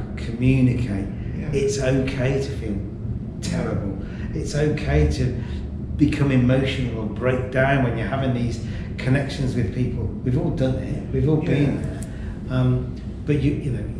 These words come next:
Speaker 1: you do get better. I mean, you know,
Speaker 2: Yeah.
Speaker 1: look at where you are today. It's fantastic. It's a
Speaker 2: Yeah.
Speaker 1: real, real inspiration.
Speaker 2: I think the other thing that I struggled with, letting myself cry.
Speaker 1: Yeah.
Speaker 2: 'Cause as a man and as an ex-soldier and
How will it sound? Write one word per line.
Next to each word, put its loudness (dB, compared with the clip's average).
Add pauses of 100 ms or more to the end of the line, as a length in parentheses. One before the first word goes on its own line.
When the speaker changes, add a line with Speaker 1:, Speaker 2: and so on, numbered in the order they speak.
(300)
Speaker 1:
you 4
do 4
get 0
better. -4 (120)
I -6
mean, 0 (100)
you -8
know, -4 (100)
Speaker 2:
Yeah. -6 (320)
Speaker 1:
look 0
at 0
where 4
you 4
are 0
today. -2
It's -2
fantastic. -4 (340)
It's 0
a 2
Speaker 2:
Yeah. 2
Speaker 1:
real, 4 (380)
real 6
inspiration. 0 (640)
Speaker 2:
I -6
think 2
the 2
other -2
thing 0
that 2
I 0
struggled -2
with, -2 (520)
letting 8
myself 4 (120)
cry. 2 (260)
Speaker 1:
Yeah. 0 (540)
Speaker 2:
'Cause -2
as -2
a 0
man 2
and -2
as -2
an 0
ex-soldier 0
and -4